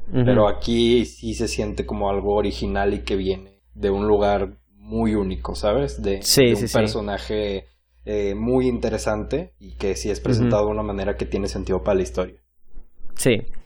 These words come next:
Speaker 1: Y, y creo, y lo más importante, bueno, al menos a mi opinión, es que, o sea, al, al principio, o sea, porque, te digo, al principio estaba como que batallándole con la serie, pero desde el principio yo sabía,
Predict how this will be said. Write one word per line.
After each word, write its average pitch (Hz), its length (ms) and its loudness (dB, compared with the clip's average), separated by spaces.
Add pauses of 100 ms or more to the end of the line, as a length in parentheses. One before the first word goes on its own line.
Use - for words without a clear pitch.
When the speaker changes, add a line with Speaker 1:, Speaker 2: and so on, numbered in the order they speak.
(240)
Speaker 1:
Y, 175 140 6 (100)
y 180 100 6
creo, 214 600 6
y 156 140 0
lo 160 160 6
más 156 320 2
importante, 151 840 0
bueno, 135 220 8
al 131 80 8
menos 139 340 6
a 139 100 0
mi 135 140 6
opinión, 120 480 2
es 135 140 0
que, 147 160 4
o - 460 -4
sea, 156 140 6
al, 156 140 2
al 151 240 4
principio, 175 840 2 (320)
o - 80 -6
sea, 160 100 4
porque, 151 640 4 (200)
te 160 100 6
digo, 151 120 10
al 143 80 8
principio 151 340 4
estaba 185 280 4
como 180 180 2
que 170 100 4
batallándole 156 440 6
con 156 100 2
la 139 80 4
serie, 143 240 4
pero 135 320 6 (400)
desde 131 240 8
el 123 80 6
principio 139 460 4
yo 151 100 6
sabía, 131 420 4